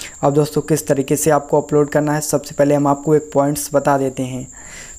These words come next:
तो दोस्तों, आपको यहाँ पर देखिए, सबसे पहले दोस्तों, आपको यहाँ पर अपने फ़ोटो का जो नाम रखना है, file name, वो आपको यहाँ से देखिए, passport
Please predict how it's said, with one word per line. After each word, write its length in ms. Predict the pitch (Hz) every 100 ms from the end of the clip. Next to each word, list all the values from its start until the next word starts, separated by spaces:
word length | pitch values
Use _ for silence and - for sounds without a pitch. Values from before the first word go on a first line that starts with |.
| -
तो 80 |
दोस्तों, 340 | 143 151 - 170
आपको 240 | 156 -
यहाँ 140 | 151 143
पर 140 | 156
देखिए, 340 | 147 139 156
सबसे 360 | 156 - 143 160
पहले 320 | 156 147 151 151 - - - - - - - - - - -
दोस्तों, 340 | 147 151 175 156
आपको 280 | 151 170
यहाँ 160 | 160 147
पर 120 | 165
अपने 180 | 160 170
फ़ोटो 400 | 170 - 143 175
का 140 | 170
जो 140 | 156 165
नाम 260 | 156 151
रखना 320 | 151 147 151 143
है, 160 | 156 -
file 200 | 147 147
name, 300 | 143 151 156
वो 100 | 156
आपको 320 | 151 - 160
यहाँ 120 | 143
से 160 | 143 151
देखिए, 260 | 139 165
passport 760 | 170 - 143 147 - - 156